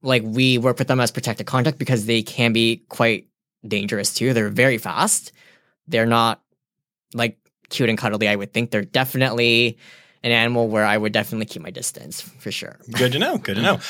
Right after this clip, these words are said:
Speaker 2: Also, I like that you're, like, talking about the things that you did to, um, encourage breeding behavior.
Speaker 1: Yeah.
Speaker 2: And then you said, "And we set up cameras." And I'm like, "Oh, do they like being on camera?"
Speaker 1: <laughs>
Speaker 2: Oh, no, that's for you guys. Okay.
Speaker 1: Yeah.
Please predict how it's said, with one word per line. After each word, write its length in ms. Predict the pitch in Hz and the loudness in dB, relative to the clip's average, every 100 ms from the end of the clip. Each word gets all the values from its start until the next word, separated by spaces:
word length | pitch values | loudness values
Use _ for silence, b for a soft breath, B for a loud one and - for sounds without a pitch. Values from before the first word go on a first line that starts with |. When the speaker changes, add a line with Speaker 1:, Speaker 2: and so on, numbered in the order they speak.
| B | B
Speaker 2:
Also, 240 | - 165 180 | 0 2 4
I 120 | 156 | 4
like 240 | 147 151 | 4 2
that 100 | 156 | 2
you're, 140 | 139 139 | 0 2
like, 160 | 131 127 | 2 2
talking 320 | 123 127 139 | 2 2 0
about 160 | 131 | 0
the 60 | 123 | -2
things 260 | 127 120 117 | -4 -4 -2
that 60 | |
you 140 | 123 117 | -4 -8
did 300 | 107 107 104 | -6 -8 -6
to, 420 | - 107 104 98 | -6 -4 -6 -8
um, 580 | 104 98 92 90 87 82 - B B - | -6 -6 -6 -10 -14 -16 -20 B B -8
encourage 420 | 135 135 131 - | -2 0 0 -4
breeding 260 | 104 104 | -12 -10
behavior. 480 | 120 127 127 139 170 | -8 -6 -6 -4 -2
Speaker 1:
Yeah. 340 | 147 165 117 143 | 2 2 2 2
Speaker 2:
And 60 | |
then 100 | 156 | 2
you 80 | 156 | 0
said, 260 | 139 151 135 B - | 2 0 0 B -4
"And 240 | 208 294 185 | 0 0 -2
we 140 | 170 | -6
set 180 | - 170 | -2 -2
up 120 | 180 | -2
cameras." 440 | 233 285 131 120 | -4 -4 -4 -4
And 80 | 143 | -4
I'm 80 | 143 | 0
like, 180 | 151 147 | 0 0
"Oh, 180 | 208 415 | 0 0
do 140 | 170 | 0
they 100 | 165 | 0
like 240 | 160 160 135 | 4 2 2
being 200 | 165 160 | 2 2
on 120 | 165 | 2
camera?" 480 | 226 185 185 240 311 | 4 4 4 2 0
Speaker 1:
<laughs> 40 | - | 2
Speaker 2:
Oh, 200 | 208 180 | 2 2
no, 120 | 175 | 0
that's 220 | 156 185 - | 0 -4 -4
for 120 | 185 | -4
you 220 | 151 151 | -4 -2
guys. 360 | 139 120 117 120 | 0 -2 -4 -2
Okay. 100 | 175 | 0
Speaker 1:
Yeah. 680 | 127 202 - 214 - 202 | 2 0 0 -2 -4 -6